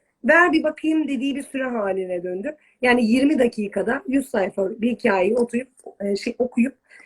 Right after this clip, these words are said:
"E, bu da buymuş." diyebiliyor bize rahatlıkla. Yani on beş yirmi dakikayı geçmiyor yüz sayfa.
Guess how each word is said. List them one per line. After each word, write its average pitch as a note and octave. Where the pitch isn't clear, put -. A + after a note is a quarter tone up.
"E, -
bu C#4+
da D4
buymuş." C#4
diyebiliyor C4
bize G#3
rahatlıkla. F#3+
Yani G3+
on B3+
beş A#3
yirmi C4
dakikayı A#3+
geçmiyor G#3
yüz F3
sayfa. F3+